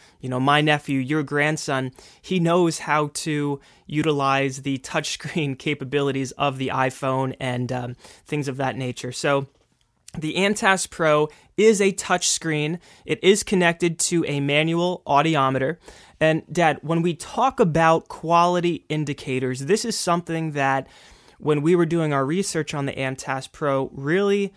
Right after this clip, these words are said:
spoke volumes to us. Can you bring us through the nine quality indicators with the amtas Pro?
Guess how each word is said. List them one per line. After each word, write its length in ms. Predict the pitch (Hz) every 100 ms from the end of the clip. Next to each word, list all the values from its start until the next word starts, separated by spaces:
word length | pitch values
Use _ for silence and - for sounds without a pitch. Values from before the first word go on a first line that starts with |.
| -
spoke 420 | - - 170 -
volumes 640 | 135 151 160 156 143 135
to 200 | - 135
us. 340 | 123 - - - - - - -
Can 260 | - 202 185
you 320 | 170 208 285
bring 340 | 190 202 214
us 360 | 202 175 - -
through 640 | - 151 156 151 131 139 - _ - -
the 180 | 139 165
nine 600 | 165 165 175 196 208 208
quality 720 | - 175 165 170 175 160 -
indicators 960 | 156 160 156 - 143 135 120 123 - - _
with 400 | 135 170 175 -
the 400 | 147 160 156 -
amtas 720 | 147 151 147 - 139 131 - -
Pro? 380 | - 143 -